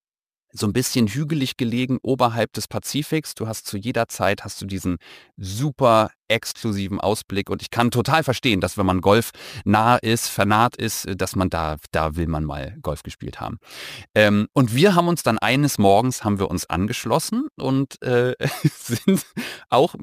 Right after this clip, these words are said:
zu dem Golfplatz gefahren und einer der ersten Sätze, an die ich mich noch erinnere, war, dass der Besitzer oder einer der Golftrainer da von diesem Golfclub, äh, mich anschaute und sagte, ähm, „Herzlich willkommen,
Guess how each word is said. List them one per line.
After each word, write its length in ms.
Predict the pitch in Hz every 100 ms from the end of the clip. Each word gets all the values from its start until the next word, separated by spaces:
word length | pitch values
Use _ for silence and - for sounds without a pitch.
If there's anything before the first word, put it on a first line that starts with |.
| - 135
zu 120 | 135
dem 140 | 120
Golfplatz 520 | 110 135 - - -
gefahren 420 | - - 151 165 196 - -
und 140 | 120 113
einer 200 | 131 131
der 160 | 127
ersten 360 | 139 180 - 160
Sätze, 420 | 127 151 - -
an 80 | 101
die 140 | 113
ich 120 | -
mich 160 | 123 -
noch 140 | 117
erinnere, 480 | 104 - 127 101 92
war, 160 | 95 104
dass 180 | 101 -
der 240 | 98 98 - - _ _ - - - 98 98 -
Besitzer 600 | 92 120 151 - 151 123
oder 140 | 110
einer 220 | 110 113
der 120 | 98 90
Golftrainer 720 | 104 139 - - 104 139 143
da 120 | 120
von 160 | - 110
diesem 180 | 101 98
Golfclub, 560 | 98 139 - - 135 - - - -
äh, 180 | 113 113
mich 240 | 117 -
anschaute 680 | 120 147 - 135 139 - 139
und 100 | 120
sagte, 640 | 110 117 117 - 110 104 -
ähm, 460 | 107 101 101 98 -
„Herzlich 320 | - 123 143 123
willkommen, 500 | - 127 165 233